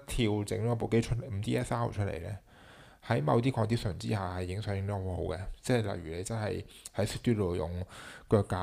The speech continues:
好穩定嘅話，係應該 OK 嘅。噉但係萬一如果一去到嗰個，即係需要高I S O嘅程度，咁高像素嗰個 sensor 嘅 loss 會點樣控制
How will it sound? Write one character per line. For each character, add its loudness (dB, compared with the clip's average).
好 4
穩 2
定 0
嘅 0
話， 0
係 0
應 0
該 2
OK 0
嘅。 -2
噉 -2
但 -2
係 -2
萬 2
一 4
如 0
果 4
一 4
去 4
到 4
嗰 4
個， 2
即 2
係 -4
需 2
要 4
高 6
I 8
S 6
O 6
嘅 4
程 0
度， -2
咁 0
高 2
像 -2
素 0
嗰 2
個 -2
sensor -2
嘅 -2
loss 2
會 2
點 2
樣 4
控 2
制 2